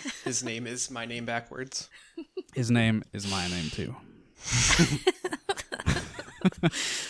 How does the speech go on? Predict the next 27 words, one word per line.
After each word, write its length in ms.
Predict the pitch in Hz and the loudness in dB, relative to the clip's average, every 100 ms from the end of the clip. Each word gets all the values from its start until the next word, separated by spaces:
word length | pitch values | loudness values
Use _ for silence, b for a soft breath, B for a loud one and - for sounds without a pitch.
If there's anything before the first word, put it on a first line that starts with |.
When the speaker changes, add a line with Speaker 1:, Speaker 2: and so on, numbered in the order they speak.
| B _ _ - - | B _ _ -18 0
Speaker 2:
Uh, 140 | 127 123 | 4 6
but 140 | 156 | 8
yeah, 140 | 147 | 6
that 180 | 110 151 | 6 6
was, 220 | 165 147 | 6 6
uh, 400 | 139 131 127 120 - _ | 6 6 6 4 2 _
a 80 | 113 | -6
gain 480 | 104 120 110 110 117 | 0 2 4 2 0
for 140 | 120 | 0
the 80 | 104 | -2
Democrats 600 | 98 95 92 95 92 95 | -2 -2 -4 -2 -2 -4
in 80 | 95 | -6
twenty 280 | - 98 92 | -4 -4 -4
twelve 460 | - 87 85 87 - | -4 -4 -4 -6 -8
in 140 | 92 | -6
the 180 | 87 87 | -6 -6
Iowa 340 | - 87 85 85 | -4 -2 -2 0
Senate. 460 | 110 107 107 - B B B - | 0 2 0 -2 B B B -8
Uh, 200 | 98 87 | -4 -2
she 160 | 87 98 | -2 -4
then 380 | 95 92 90 90 - | -4 -4 -4 -8 -8
ran 300 | - 98 95 | -4 -2 -2
for 200 | - 101 | -2 -2
re-election 680 | 98 127 123 117 - - 110 | 4 6 6 6 2 0 0
in 160 | 101 101 | 0 -2
twenty 320 | - 117 104 | -2 -2 -2
fourteen. 880 | - 127 123 - 127 117 117 117 | -2 2 2 4 4 6 8 6